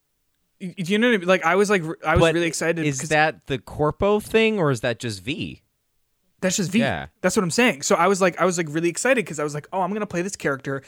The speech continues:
Speaker 1: as someone who I'm gonna reluctantly do bad things,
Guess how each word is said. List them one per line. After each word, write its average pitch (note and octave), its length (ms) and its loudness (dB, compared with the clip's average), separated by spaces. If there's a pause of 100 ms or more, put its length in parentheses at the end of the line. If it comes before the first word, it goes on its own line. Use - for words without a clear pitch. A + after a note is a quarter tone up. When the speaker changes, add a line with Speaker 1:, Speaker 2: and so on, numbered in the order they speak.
(320)
Speaker 1:
as D#3+ 160 0
someone E3 320 -4
who C3+ 340 -6 (440)
I'm F#3 180 0
gonna F#3+ 220 -2 (240)
reluctantly F3 640 -2
do D3 160 -4
bad C3+ 260 -4
things, C3+ 340 -8